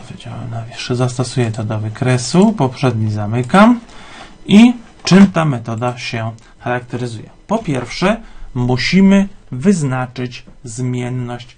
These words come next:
naszego rynku. Zmienność, y, wyznaczamy najczęściej za pomocą wskaźnika True Range, czyli T R, potraktowanego średnią, czyli Average True Range,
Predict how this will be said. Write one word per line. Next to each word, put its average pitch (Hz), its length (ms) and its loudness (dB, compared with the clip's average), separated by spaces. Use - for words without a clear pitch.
naszego 110 500 -8
rynku. 107 380 -10
Zmienność, 214 800 0
y, 139 400 -4
wyznaczamy 151 960 -2
najczęściej 139 1000 -6
za 143 180 -6
pomocą 127 600 -6
wskaźnika 123 680 -8
True 127 420 -8
Range, 123 520 -8
czyli 127 220 -8
T 156 280 -6
R, 156 320 -6
potraktowanego 156 1000 -4
średnią, 151 840 -6
czyli 139 300 -14
Average 165 580 -6
True 135 360 -8
Range, 131 480 -6